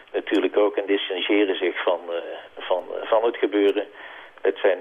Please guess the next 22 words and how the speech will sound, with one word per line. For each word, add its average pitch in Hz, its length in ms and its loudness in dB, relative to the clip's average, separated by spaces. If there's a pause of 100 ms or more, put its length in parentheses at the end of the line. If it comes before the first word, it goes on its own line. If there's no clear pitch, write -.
personen 104 480 0
die 95 120 -8
dit 92 160 -2
gedaan 87 360 -2
hebben 87 420 -6
en 85 140 -6
het - 160 -8
is - 120 -6
niet 90 180 -10
een - 240 -10
club, - 320 0
die, 98 160 -4 (100)
denk 95 180 0
ik, 98 180 -8
die 95 100 -6
we 92 280 0
in 95 140 -6
een 90 100 -8
kwaad 92 260 0
daglicht - 440 -4
moeten 95 220 -4
stellen. 98 340 -2